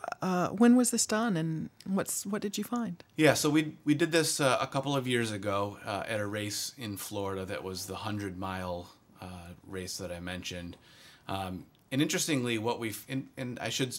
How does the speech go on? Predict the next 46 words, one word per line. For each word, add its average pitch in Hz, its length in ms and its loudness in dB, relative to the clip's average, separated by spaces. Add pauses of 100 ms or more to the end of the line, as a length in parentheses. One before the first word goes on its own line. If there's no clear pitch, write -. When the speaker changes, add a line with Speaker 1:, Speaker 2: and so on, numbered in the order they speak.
Speaker 2:
also 110 380 0
point 98 260 -4
out 98 200 -2
that 98 180 -6
we 98 140 -6
went 104 240 -4
through 101 240 -4
a 95 80 -4
pretty - 340 -2
rigorous 107 440 0
I 104 200 0
R 101 100 0
B 101 200 -2
approval 98 360 -4
process, 90 680 -6 (460)
um, 90 480 -6
where 101 200 -2
we, 95 340 -6
we 95 100 -12
had 98 200 -4
a 92 60 -4
very 98 220 -4
rigorous 95 380 -4
protocol. 92 720 -2 (140)
Speaker 1:
An 190 240 2
Speaker 2:
Um, 185 100 2
Speaker 1:
I 196 100 4
R 180 140 8
B? 196 480 0 (200)
Speaker 2:
Yeah, 120 260 4
institutional 151 640 2
review 117 340 2
board. 90 280 -2
So - 140 -4
that's 135 280 4
Speaker 1:
Okay. 147 160 2
Speaker 2:
when 123 180 -2
medical 127 300 2
researchers 113 500 -2
are 101 60 -4
gonna, 101 320 -2 (100)
going 135 200 2
to 127 100 -2
do 113 200 -2
a 104 60 -6
study, 101 540 -2